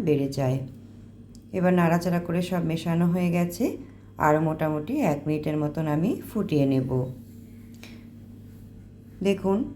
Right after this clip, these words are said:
ডালগুলো আমি এক মিনিটের মতন খুব ভালোভাবে ফুটিয়ে নিয়েছি। এখন আমি গ্যাসের ফ্লেমটা বন্ধ করে দেব। আমাদের অরহর ডালের রেসিপিটি সম্পূর্ণভাবে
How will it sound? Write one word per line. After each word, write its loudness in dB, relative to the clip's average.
ডালগুলো 4
আমি 2
এক 2
মিনিটের 2
মতন 0
খুব -6
ভালোভাবে 4
ফুটিয়ে 0
নিয়েছি। 0
এখন 2
আমি 6
গ্যাসের 2
ফ্লেমটা 0
বন্ধ 2
করে -2
দেব। -4
আমাদের 4
অরহর 2
ডালের 2
রেসিপিটি -2
সম্পূর্ণভাবে 0